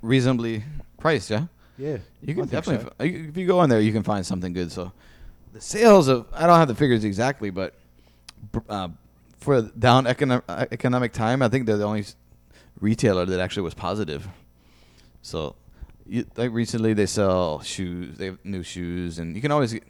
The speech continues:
Speaker 1: seasonally you can get jackets and turtlenecks and, you know, things like that. So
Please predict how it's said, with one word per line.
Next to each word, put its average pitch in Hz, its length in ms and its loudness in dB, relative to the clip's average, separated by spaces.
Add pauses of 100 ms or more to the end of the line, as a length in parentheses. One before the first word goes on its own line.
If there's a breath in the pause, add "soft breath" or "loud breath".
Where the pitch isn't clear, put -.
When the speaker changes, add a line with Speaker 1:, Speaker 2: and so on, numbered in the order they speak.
(140)
Speaker 1:
seasonally 135 420 -2
you 95 40 -6
can 95 80 -6
get 104 140 -6
jackets 87 480 -8
and 73 100 -10
turtlenecks 82 580 -8
and, - 180 -10 (640 soft breath)
you 82 80 -6
know, 78 100 -6 (120)
things 87 200 -10
like 67 160 -10
that. 69 240 -10
So 71 220 -14